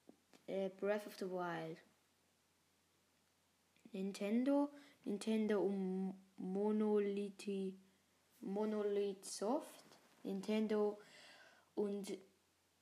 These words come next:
One Up Studios. Ich nehme glaub Nintendo. Falsch. Nintendo und Monolith Soft. Okay, wusste ich nicht.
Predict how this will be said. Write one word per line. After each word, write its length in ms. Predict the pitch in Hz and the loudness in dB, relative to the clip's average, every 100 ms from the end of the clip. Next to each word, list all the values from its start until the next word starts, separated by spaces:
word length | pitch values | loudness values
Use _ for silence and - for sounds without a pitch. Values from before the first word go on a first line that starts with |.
| _ | _
One 420 | 190 202 214 214 | 0 4 4 2
Up 240 | - 190 - | -2 -6 -10
Studios. 880 | - - 214 240 247 185 190 - - - - - - - | -16 -6 2 4 4 2 -2 -6 -12 -18 -20 -20 -20 -14
Ich 220 | 220 - | -14 -4
nehme 140 | 220 | -4
glaub 340 | 196 190 185 - - _ _ - - _ _ _ - - _ _ | -2 -2 -2 -6 -14 _ _ -20 -20 _ _ _ -20 -20 _ _
Nintendo. 960 | 196 202 190 180 185 190 190 170 - 185 - _ _ _ - | -2 0 0 -2 -2 -2 -2 -4 -6 -8 -12 _ _ _ -20
Falsch. 1040 | - - 190 185 254 370 381 - - - | -16 2 10 12 12 8 4 -2 -14 -6
Nintendo 960 | 202 208 202 214 226 254 247 226 269 302 - - - - - | 4 4 6 6 6 6 6 10 10 8 0 -16 -20 -20 2
und 300 | 208 208 - - | 4 4 0 -4
Monolith 1600 | 202 196 208 226 247 254 247 233 226 214 - - 208 202 196 - | 0 4 6 8 8 8 8 8 8 6 2 2 4 2 0 -4
Soft. 640 | - - - 214 294 - - - _ - - _ _ _ - - - - | -10 -8 0 4 4 2 -6 -20 _ -20 -20 _ _ _ -20 -20 -20 -10
Okay, 220 | 196 196 175 | -6 -4 -4
wusste 320 | 180 180 - | -6 -8 -8
ich 180 | 175 175 - | -10 -10 -10
nicht. 240 | 175 190 | -10 -10